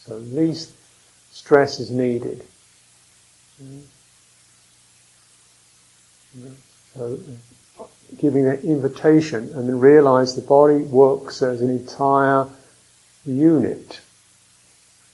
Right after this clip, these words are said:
not as a head with other bits underneath it, but as an entirety. The only way it can find harmony and balance is if all of it comes into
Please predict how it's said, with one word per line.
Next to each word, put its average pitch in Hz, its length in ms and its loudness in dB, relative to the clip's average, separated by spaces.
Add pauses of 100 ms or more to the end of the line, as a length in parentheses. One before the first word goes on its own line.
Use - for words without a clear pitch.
(120)
not 127 340 0
as 127 200 -2
a 117 60 -2
head 135 440 0 (720)
with 131 140 4
other 120 180 4
bits 135 320 -4
underneath 139 560 -2
it, - 260 -8
but 143 160 -4
as 123 120 -6
an 127 100 -2
entirety. 127 640 0
The 127 300 -2
only 147 220 0
way 123 200 2
it 123 100 -8
can 113 140 -12
find 120 500 -2 (300)
harmony 143 560 2
and 113 160 -10
balance 127 420 2
is - 180 -14
if - 100 -10 (180)
all 160 380 4
of 98 100 -4
it 107 240 -4 (960)
comes 117 440 -6
into 117 460 -4